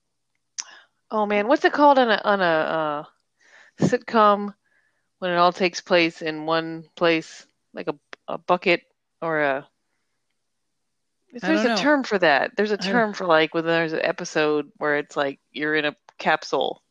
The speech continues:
Speaker 1: I'm failing at this. I have to get this out 'cause I sound stupid. <laughs>
Speaker 2: Well, good
Speaker 1: But
Speaker 2: thing that
Speaker 1: basically, there, the s-, number of suspects is limited because it's only the people could be on the plane.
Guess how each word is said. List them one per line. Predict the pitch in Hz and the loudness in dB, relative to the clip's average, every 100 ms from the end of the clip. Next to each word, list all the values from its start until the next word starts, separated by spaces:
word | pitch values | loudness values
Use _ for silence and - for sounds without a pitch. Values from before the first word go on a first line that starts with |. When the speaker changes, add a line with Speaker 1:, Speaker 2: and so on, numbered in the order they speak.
| _ _ _ _ _ _ | _ _ _ _ _ _
Speaker 1:
I'm | - 147 | -14 -6
failing | 139 127 127 | -2 -2 -4
at | 127 | -8
this. | - - - - | -10 -10 -14 -16
I | |
have | - | -4
to | 247 | 0
get | - - | 0 -2
this | 640 | -4
out | - - | -4 -4
'cause | - - 160 | -10 -8 -6
I | |
sound | - - 165 | -4 -8 -6
stupid. | - 160 - 180 | -6 -4 -4 -4
<laughs> | - - - - 311 - - 427 427 _ - 294 | -6 -12 -20 -6 -6 -4 0 0 0 _ -20 -18
Speaker 2:
Well, | 294 285 285 - | -14 -14 -14 -6
good | |
Speaker 1:
But | |
Speaker 2:
thing | 349 311 494 | -4 0 2
that | 339 | 4
Speaker 1:
basically, | 359 392 370 294 254 - - - - | 6 6 6 6 6 0 -14 -18 -4
there, | 285 302 269 | 4 6 6
the | 240 262 | 6 4
s-, | 247 - | 4 -6
number | 240 269 285 | -4 -4 0
of | 247 220 | -2 0
suspects | 277 285 226 220 | -2 -2 -6 -10
is | 196 | -8
limited | 214 277 233 170 151 160 | -2 0 0 -2 -6 -10
because | 180 185 | -14 -12
it's | 175 - | -14 -6
only | 208 202 | -6 -6
the | 180 | -8
people | 196 165 | -10 -10
could | 185 160 | -16 -12
be | 175 | -8
on | 160 | -8
the | 147 | -10
plane. | - 139 - | -14 -14 -14